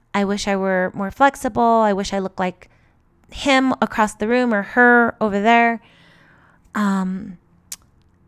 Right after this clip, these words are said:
that's a psychological edge. And whatever is pushing you to feel that way, you need to take a step back and acknowledge that. If it's because you are having a tough time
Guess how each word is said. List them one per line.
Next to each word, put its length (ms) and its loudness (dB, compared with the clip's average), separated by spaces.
that's 360 2
a 80 0
psychological 1300 -2
edge. 460 -4
And 260 -2
whatever 460 2
is 200 -2
pushing 380 0
you 100 2
to 100 -2
feel 240 0
that 200 2
way, 180 0
you 140 -2
need 200 -4
to 80 -16
take 200 -12
a 60 -12
step 240 -8
back 400 -4
and 140 -4
acknowledge 560 -6
that. 340 -12
If 320 0
it's 220 -6
because 760 -2
you 140 2
are 140 8
having 300 -2
a 80 -2
tough 240 -6
time 520 -6